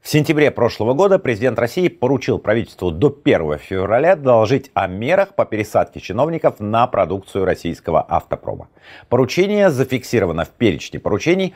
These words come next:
опубликованных на официальном сайте президента России. В октябре появилось письмо Министерства промышленности и торговли России с перечнем автомобильных брендов, которые рекомендовано покупать для служебного транспорта чиновников.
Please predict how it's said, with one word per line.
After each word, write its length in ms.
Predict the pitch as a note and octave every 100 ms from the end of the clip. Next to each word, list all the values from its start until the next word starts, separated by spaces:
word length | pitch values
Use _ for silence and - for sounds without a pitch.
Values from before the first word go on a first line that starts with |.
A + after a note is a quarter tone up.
| -
опубликованных 800 | - G#2+ G2 F#2 C3+ C#3 C3 -
на 160 | G#2+ G#2
официальном 540 | - - G2+ C#2+ C#2
сайте 360 | - D#3 D3+ -
президента 600 | - F#2 C#2 F2 E2+ C#2
России. 340 | - - - _ -
В 80 |
октябре 480 | B2 F3 A3 C3+ F2
появилось 540 | D2+ F#2 A2 B2 A2+ -
письмо 400 | B2+ A#2 A2 E2
Министерства 540 | E2 F#2+ - F2 -
промышленности 680 | G2 F#2 F2 - D2 - F2
и 80 |
торговли 460 | D#2+ E2 D#2+ D2 B1
России 460 | D2+ G#2 G3 G#3 F#3+ - -
с 80 | -
перечнем 520 | F3 D3+ - B2 A#2
автомобильных 840 | - C#3 - D3 D#3+ B2+ F2+ D2 E2+
брендов, 400 | F3 G3+ C3 -
которые 540 | G#2+ - E3 D#3 - _
рекомендовано 1080 | - C3 C#3+ F#3 F3 F3 C#3+ D3 A2 D2+ C2
покупать 500 | A#1 D2 - - E3 -
для 160 | G2+
служебного 600 | G2+ F2+ - A2+ A#2+ A#2+
транспорта 680 | A#2+ E2+ E2 - - - C#2+
чиновников. 540 | - F2 A#1 G1+ -